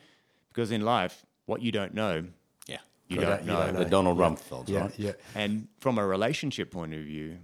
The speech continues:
Speaker 1: Paul spoke about it earlier, that our, our business and our firm believes, you know, our why. Why do we get up every day and do what we
Speaker 3: Mm.
Speaker 1: do? It's to be the ultimate difference in the lives of our clients.
Speaker 2: Yep.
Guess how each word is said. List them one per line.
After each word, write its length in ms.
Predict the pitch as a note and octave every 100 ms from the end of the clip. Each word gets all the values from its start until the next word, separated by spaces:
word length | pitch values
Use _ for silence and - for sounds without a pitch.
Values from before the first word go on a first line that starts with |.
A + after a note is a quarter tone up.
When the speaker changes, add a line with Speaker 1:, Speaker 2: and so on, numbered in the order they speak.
| -
Speaker 1:
Paul 160 | F#2
spoke 300 | D2 - D#2
about 240 | D#2+ D#2 D2
it 20 |
earlier, 340 | F2 A2 D#2+
that 140 | D#2+ F#2
our, 320 | A2 A2+ G2+ -
our 220 | A2 C3
business 600 | G#2+ F#2 F2 D#2+ - - -
and 160 | E2
our 140 | E2+ D#2
firm 560 | - E2+ E2+ E2 D#2
believes, 640 | D2+ D#2 D#2 D2+ D2+ D2+ -
you 60 |
know, 100 | D#2
our 220 | D2+ G2 G2+
why. 420 | E2+ F2 D2 G1+
Why 160 | F#2 A#2
do 80 | D3+
we 80 | B2+
get 120 | A2+
up 140 | G2+
every 240 | G2 F#2 F2
day 160 | E2+
and 80 | D#2+
do 120 | E2
what 80 | F#2
we 60 | D#2
Speaker 3:
Mm. 20 |
Speaker 1:
do? 260 | D#2+ D2 -
It's 140 | F2+
to 120 | - G#2+
be 80 |
the 160 | A#2 A2 -
ultimate 560 | F#2+ G2+ - A2+ G2+
difference 720 | - F2 - D#2 - - - _ _ -
in 100 | E2+
the 80 | E2+
lives 400 | E2 D#2 D#2+ D#2+
of 80 | D2+
our 140 | C#2+
clients. 600 | - C#2+ - - - - _ _ -
Speaker 2:
Yep. 120 | D2